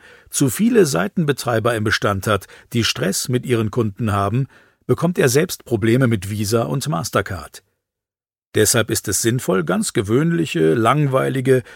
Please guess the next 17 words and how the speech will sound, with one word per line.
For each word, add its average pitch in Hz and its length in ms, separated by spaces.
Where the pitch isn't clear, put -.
jedoch 117 340
verlässliche 135 760
Einzelhändler 113 680
aufzunehmen, 95 840
selbst 139 380
wenn 190 140
die 180 120
nur 214 260
wenig 202 360
für 190 100
den 220 140
Service 113 420
zahlen. - 460
Sie 180 260
tragen 143 360
dazu 101 340
bei, 104 320